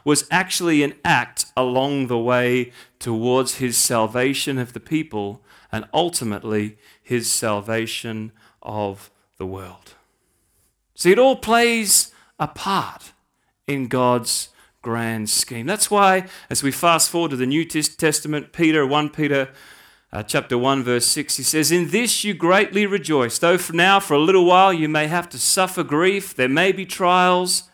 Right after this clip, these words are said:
Doesn't say there definitely will. He said, "There, there'll be stuff. There may well be stuff.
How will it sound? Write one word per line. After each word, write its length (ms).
Doesn't 180
say 160
there 140
definitely 480
will. 160
He 60
said, 100
"There, 180
there'll 240
be 140
stuff. 360
There 120
may 160
well 160
be 100
stuff. 540